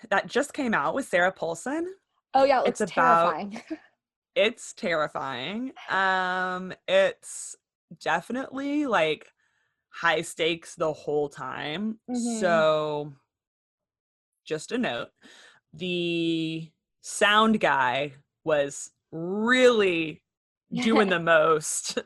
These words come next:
Speaker 1: <laughs> for this movie, but it's good. It's about, Sarah Paulson plays a mom who, and, uh, her daughter, and the whole thing is, like, the
Speaker 2: Munchausen.
Speaker 1: Munchausen by proxy.
Speaker 2: Mm-hmm.
Speaker 1: Yeah, where basically the mom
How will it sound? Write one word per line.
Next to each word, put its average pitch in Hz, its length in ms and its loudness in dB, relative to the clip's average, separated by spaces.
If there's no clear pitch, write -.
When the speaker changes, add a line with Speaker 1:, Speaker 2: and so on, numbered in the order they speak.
Speaker 1:
<laughs> - 280 0
for 214 200 6
this 170 300 0
movie, 165 400 -6
but 208 120 2
it's 226 180 6
good. 175 400 4
It's 175 160 -2
about, 175 340 2
Sarah 208 200 4
Paulson 208 280 -2
plays 185 260 -2
a 160 100 2
mom 147 640 0
who, 151 400 -8
and, 151 480 -4
uh, 160 300 4
her 170 200 0
daughter, 151 600 2
and 165 300 -4
the 165 80 -4
whole 170 140 -4
thing 165 200 -6
is, 160 200 -8
like, 151 220 -8
the 151 480 -4
Speaker 2:
Munchausen. 165 40 -10
Speaker 1:
Munchausen 180 240 0
by 147 140 0
proxy. 180 760 -4
Speaker 2:
Mm-hmm. 196 180 -14
Speaker 1:
Yeah, 139 420 2
where 165 360 2
basically 160 800 -4
the 185 100 -6
mom 151 840 -2